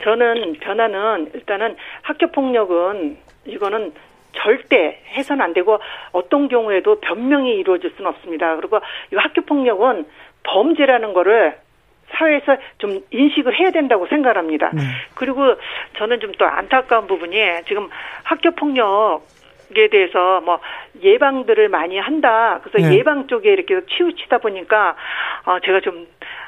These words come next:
Speaker 1: 어, 전 피해자 입장으로서 피해자들의 고통에 대해서는 지금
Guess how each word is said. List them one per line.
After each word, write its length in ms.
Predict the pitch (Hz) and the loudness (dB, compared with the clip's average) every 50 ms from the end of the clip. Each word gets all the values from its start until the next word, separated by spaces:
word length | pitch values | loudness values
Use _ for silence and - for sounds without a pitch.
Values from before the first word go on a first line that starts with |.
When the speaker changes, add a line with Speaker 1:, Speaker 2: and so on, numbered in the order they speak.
| - - | -4 -2
Speaker 1:
어, 340 | 190 185 185 180 175 170 180 - - | 0 2 2 2 0 -2 -4 -2 -2
전 200 | 208 202 196 - - | -2 -2 -2 -4 0
피해자 320 | - 339 359 339 349 311 | 2 4 4 4 4 2
입장으로서 1000 | 277 226 196 - _ - 214 202 190 190 180 175 165 - 240 226 208 170 160 - - - - - - - - | 2 0 -4 -6 _ 0 0 0 2 2 0 0 2 4 4 4 4 4 2 -2 -8 -12 -12 -12 -14 -8 -4
피해자들의 680 | - - 349 370 359 - - 302 302 247 233 226 220 - - | 0 4 4 4 4 4 2 2 4 4 2 2 2 0 -4
고통에 540 | 208 196 - - 302 311 302 262 240 220 196 | -6 -4 -2 -2 0 2 2 2 2 2 2
대해서는 800 | 196 185 180 175 - 190 180 175 175 175 185 202 196 175 165 160 - - - - - _ - | 2 0 0 0 0 -2 -4 -2 -2 -2 0 -2 -2 -4 -8 -14 -16 -16 -16 -16 -16 _ -12
지금 420 | - - 220 214 196 180 170 - | -4 -2 -2 -2 0 -4 -8 -10